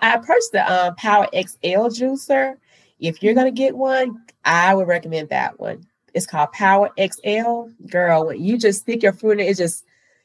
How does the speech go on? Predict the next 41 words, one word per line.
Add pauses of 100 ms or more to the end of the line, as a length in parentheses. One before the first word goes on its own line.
(140)
you
don't
have
to
wait.
The
juice
is
just
automatically
gonna
come
out.
You
don't
even
have
to
press
the
little
thingy
hard.
You
just
put
your
fruit
in.
It's
just
gonna (480)
give
you
me-,
loads
and
loads
of
juice.
So